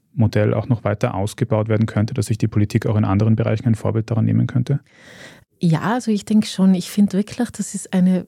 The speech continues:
Speaker 2: wahnsinnig wichtige und kluge Maßnahme. Auch nicht zuletzt deshalb, weil es Wissen vermittelt.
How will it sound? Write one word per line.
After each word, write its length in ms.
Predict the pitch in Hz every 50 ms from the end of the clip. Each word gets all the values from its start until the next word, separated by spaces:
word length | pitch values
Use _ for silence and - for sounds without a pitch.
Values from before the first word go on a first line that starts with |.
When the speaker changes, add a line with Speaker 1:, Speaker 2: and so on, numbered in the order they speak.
| _ -
Speaker 2:
wahnsinnig 640 | 170 170 160 185 202 208 196 202 208 208 196 196 -
wichtige 640 | 175 160 190 196 - - - 196 - 190 185 185
und 360 | - 185 180 170 170 - -
kluge 400 | - - - 185 185 175 185 170
Maßnahme. 840 | 175 156 - - 165 - - - 202 208 214 220 226 240 247 247 233 - - - - - - - _ _ _ -
Auch 400 | 156 151 190 247 277 - - -
nicht 240 | 302 - - -
zuletzt 440 | - - 208 196 180 180 - - -
deshalb, 360 | 170 170 - - - 214 196
weil 120 | 180 175 175
es 180 | 180 - -
Wissen 320 | 196 226 - - - 170 147
vermittelt. 800 | - - 143 143 143 143 143 - - - - - - - -